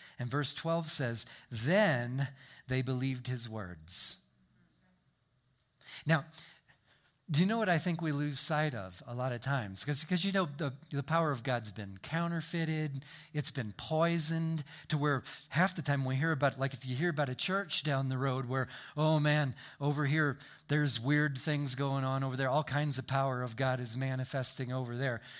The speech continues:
Crazy stuff." We're almost like, we're almost like it's a bad thing. We're doing that, and I know why. It's because the enemy has been allowed to poison the truth of the Word of God.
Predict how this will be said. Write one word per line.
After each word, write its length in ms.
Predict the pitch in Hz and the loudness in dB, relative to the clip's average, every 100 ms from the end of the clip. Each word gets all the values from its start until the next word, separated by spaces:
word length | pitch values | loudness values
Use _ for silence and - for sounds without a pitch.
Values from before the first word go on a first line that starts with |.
| - | -12
Crazy 440 | - 143 156 131 | 0 2 4 2
stuff." 320 | 120 135 123 | 0 0 -2
We're 140 | 139 160 | 0 2
almost 380 | 175 135 110 - | 2 2 0 0
like, 200 | 117 - - _ - - - _ | 0 -2 -12 _ -20 -20 -20 _
we're 120 | 131 143 | 0 2
almost 500 | 143 123 - - 147 | 4 2 -2 -6 0
like 200 | 151 202 | 0 0
it's 120 | 185 | -2
a 60 | |
bad 460 | 185 196 214 190 156 | -2 0 0 0 -2
thing. 440 | 147 131 98 85 - - - | -2 0 -2 -10 -16 -10 0
We're 100 | 165 | 2
doing 320 | 165 214 165 | 4 4 4
that, 160 | 127 117 | 2 0
and 180 | 135 | 2
I 80 | 151 | 2
know 180 | 156 190 | 4 2
why. 360 | 196 190 120 101 - - | 4 4 4 -2 -10 -6
It's 180 | 151 - | -2 0
because 320 | 143 165 120 | 0 0 0
the 180 | 127 147 | 2 4
enemy 400 | 240 190 131 120 - - | 4 2 0 -2 -6 -2
has 180 | 160 | 0
been 160 | 123 151 | 2 2
allowed 640 | 139 143 180 170 135 127 - - - | 2 2 2 2 0 -2 -6 -8 -8
to 120 | - | -4
poison 800 | 143 - 175 208 214 143 135 131 | -4 -4 0 2 2 2 2 0
the 80 | 135 | -2
truth 480 | 139 180 175 170 - | -2 0 0 0 -4
of 100 | 110 | -6
the 100 | 110 | -6
Word 220 | 107 98 | -4 -4
of 160 | 95 90 | -6 -8
God. 240 | 95 90 | -10 -10